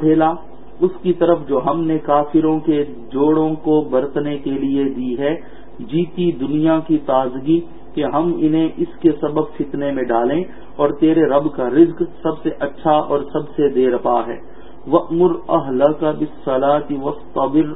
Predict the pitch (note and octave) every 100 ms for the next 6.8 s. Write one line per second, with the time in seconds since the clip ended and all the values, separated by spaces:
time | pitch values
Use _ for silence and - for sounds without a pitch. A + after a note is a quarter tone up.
0 | - A2+ C3 D3 D#3 D3+ D3+ - - -
1 | - - C3 D3 D3+ D3+ D#3+ - C#3+ C#3
2 | D3 D3+ C#3+ C#3 C3 - C#3 D3+ D3+ -
3 | - D3 E3 - D#3 D#3 C#3+ D3+ B2 C#3
4 | C#3+ E3 E3 - - - - C3 D3+ D3+
5 | C#3+ D#3 D#3+ D#3 D3 D3+ D3+ D#3+ D3 D3+
6 | - - D#3 - C3 A#2+ A2+